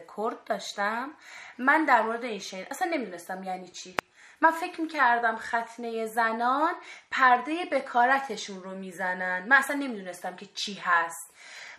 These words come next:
بعد اصلاً هم دوست نداشتم در موردش بدونم، تا همین چند سال اخیر متوجه شدم که چه چیز دردناکی هست.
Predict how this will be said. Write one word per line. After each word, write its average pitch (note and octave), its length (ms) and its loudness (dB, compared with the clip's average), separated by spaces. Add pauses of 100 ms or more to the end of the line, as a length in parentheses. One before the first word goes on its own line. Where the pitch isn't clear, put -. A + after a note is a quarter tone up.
بعد F4+ 160 8 (180)
اصلاً E4 320 2
هم F4 180 4
دوست D#4+ 200 -4
نداشتم F#3+ 420 -4
در F3+ 200 -2
موردش F#3 360 -14
بدونم، F3+ 520 -12 (580)
تا D4 160 2
همین D#4+ 340 2
چند C4+ 300 -2
سال A#3+ 380 0
اخیر G#3+ 380 -2
متوجه F#3 560 -10
شدم F3 560 -10
که F3 400 -10 (420)
چه - 140 -14
چیز F3+ 220 -14
دردناکی F3 760 -10
هست. - 400 -20